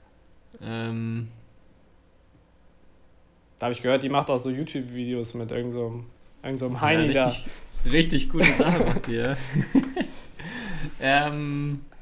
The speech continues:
Speaker 1: es gibt, find ich, find ich, wenige, die so, gut, man hatte bei den Asiaten auch oft nicht so den Einblick, weil die, glaub-, also
Speaker 2: Ja.
Speaker 1: oft dann, glaub ich, auch andere soziale Netzwerke nutzen, man auch schwierig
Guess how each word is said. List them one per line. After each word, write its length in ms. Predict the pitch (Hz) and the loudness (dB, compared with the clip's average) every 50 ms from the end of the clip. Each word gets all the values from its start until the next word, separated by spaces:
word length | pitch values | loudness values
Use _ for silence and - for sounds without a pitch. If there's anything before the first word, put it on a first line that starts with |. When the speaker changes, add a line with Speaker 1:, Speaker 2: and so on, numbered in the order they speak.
| - - - - - - - - - - - - | -18 -18 -20 -20 -20 -20 -18 -18 -18 -18 -12 -8
Speaker 1:
es 180 | - 131 127 - | -4 -4 0 2
gibt, 220 | - 196 196 - | 2 2 2 0
find 280 | - - - - 185 208 | -10 -6 -2 0 0 0
ich, 240 | 196 - - - - - | 0 -4 -6 -10 -10 -6
find 160 | - 170 175 | -4 -2 -2
ich, 180 | 165 165 151 | -2 -4 0
wenige, 540 | 143 156 175 180 180 165 147 151 147 143 139 | 2 2 4 4 2 2 2 2 2 2 2
die 120 | 131 135 131 | 2 0 0
so, 460 | 131 131 127 127 127 127 127 127 - - - - - - | 0 0 0 0 0 -2 -2 -6 -10 -18 -20 -20 -6 -2
gut, 140 | - 156 151 | 0 2 4
man 140 | 151 143 139 | 4 6 8
hatte 300 | 151 156 147 147 131 123 - - - | 8 6 6 4 -2 -4 -6 -6 0
bei 120 | 147 139 135 | 2 4 4
den 160 | 135 131 131 | 4 2 2
Asiaten 540 | 131 135 131 135 135 131 139 156 151 156 143 | 0 -2 0 4 6 8 8 8 8 6 2
auch 140 | 131 131 | 2 2
oft 160 | 135 143 139 - | 2 2 0 -2
nicht 140 | 147 - | -4 -4
so 100 | - 147 | -2 -4
den 140 | 127 127 131 | -4 -2 -2
Einblick, 440 | 120 120 131 143 139 131 131 131 131 | 0 2 2 2 2 0 -2 -2 0
weil 140 | 127 123 123 | 2 2 2
die, 120 | 123 120 | 2 0
glaub-, 520 | 117 - 123 120 123 123 120 110 - - - | -2 -2 0 2 2 2 2 0 -4 -8 -8
also 240 | 113 113 110 113 107 - - - - - | -8 -8 -8 -8 -12 -14 -18 -20 -12 -8
Speaker 2:
Ja. 220 | 127 123 117 117 117 - | -6 -6 -6 -6 -8 -6
Speaker 1:
oft 200 | 113 123 - - | -6 -6 -6 -6
dann, 120 | 131 120 117 | -6 -4 -2
glaub 180 | 120 120 120 | -2 -2 0
ich, 120 | 123 123 127 | -2 -2 -4
auch 100 | 120 117 | -6 -6
andere 540 | 117 123 123 123 123 123 123 120 120 120 120 - - - - - - - - - - - - | -4 -6 -6 -4 -2 0 2 2 2 2 -2 -4 -12 -20 -20 -20 -20 -20 -20 -20 -20 -20 -12
soziale 500 | - - 123 127 - - 135 131 139 139 | -8 -8 -6 -4 0 2 4 4 4 4
Netzwerke 580 | 131 139 143 139 - - 135 139 139 135 - 135 | 2 0 -2 -2 -4 -2 2 2 2 2 2 0
nutzen, 440 | 131 135 139 131 - - 151 139 131 | 0 0 0 -2 -4 -4 -4 -2 0
man 140 | 131 127 123 | 0 0 2
auch 200 | 127 123 - - | 0 -2 -2 -6
schwierig 580 | - - - 147 143 143 139 131 - - - | -12 -8 -6 -4 -2 -2 -2 -4 -4 -8 -18